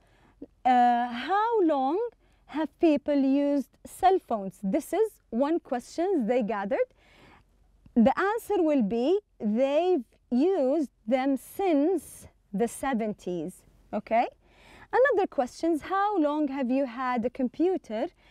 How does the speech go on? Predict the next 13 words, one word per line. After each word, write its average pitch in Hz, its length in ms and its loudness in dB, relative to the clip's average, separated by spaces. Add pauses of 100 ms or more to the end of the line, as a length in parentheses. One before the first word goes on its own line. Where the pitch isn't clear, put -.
(380)
I've 440 280 0
had 277 300 -2
a 240 40 -4
computer 254 920 -2
for 285 380 0
a 220 80 -2
long 277 600 -2 (640)
time. 226 520 -4 (1160)
So 403 340 4
here 466 360 4
they 320 220 0
said 320 380 -2 (200)
long 320 520 0